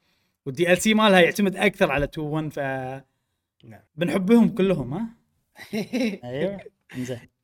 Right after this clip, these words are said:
Speaker 2: نعم. صديقنا أبريل وولف يقول: "أفضل لعبة لعبتها في اثنين، آه، عشرين،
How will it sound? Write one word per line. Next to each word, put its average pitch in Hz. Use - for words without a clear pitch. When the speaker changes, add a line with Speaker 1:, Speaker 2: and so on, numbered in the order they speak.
Speaker 2:
نعم. 98
صديقنا 156
أبريل 196
وولف 196
يقول: 135
"أفضل 156
لعبة 147
لعبتها 127
في 127
اثنين، 175
آه، 117
عشرين، 156